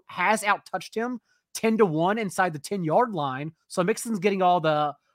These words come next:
the touch equity where it matters most, but it's still really coming off of touchdowns only. So,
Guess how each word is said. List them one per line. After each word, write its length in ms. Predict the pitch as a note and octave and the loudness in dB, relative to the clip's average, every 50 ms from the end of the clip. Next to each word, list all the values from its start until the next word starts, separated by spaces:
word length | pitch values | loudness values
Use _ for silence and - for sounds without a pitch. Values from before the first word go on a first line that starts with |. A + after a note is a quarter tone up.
| _ - | _ 0
the 200 | F#3 F3+ E3 D#3+ - | 2 2 2 2 2
touch 240 | - A3+ A3 - - | 2 0 0 0 -2
equity 320 | G3+ G3 - F3 F#3 F#3 | -6 -6 -4 -4 -6 -4
where 160 | E3+ E3 F3+ E3 | 0 0 0 0
it 60 | D3+ | 2
matters 380 | D#3+ E3+ F3 D#3+ D#3+ C3+ A2+ | 0 0 0 0 0 -2 -2
most, 400 | C#3 F#3+ A3+ G#3+ F3+ - - - _ _ _ _ _ _ - | 0 2 2 2 2 -2 -8 -20 _ _ _ _ _ _ 0
but 80 | - G#3 | 2 2
it's 120 | G3+ - | 2 2
still 200 | - - C#4 C#4 | 0 0 0 2
really 280 | G3 D#3 F#3+ A3+ A#3 F3+ | 2 2 4 4 4 2
coming 340 | - - F3+ F3 D#3+ D#3+ D#3 | 2 0 0 0 0 0 0
off 260 | D3+ D3 C#3+ C#3 - | 0 0 0 -2 -4
of 120 | C#3+ - - | -10 -10 -2
touchdowns 480 | - A#3 B3 _ - G3+ F3 D#3+ C3+ | -2 -2 -2 _ -4 -2 -2 -2 0
only. 340 | E3 G3 A3+ F#3+ C3+ B2 B2 | -2 -2 -2 -2 -6 -8 -8
So, 460 | - - - E3 D#3 D3+ D3 C#3+ C#3+ | -8 -4 0 2 4 4 2 0 -4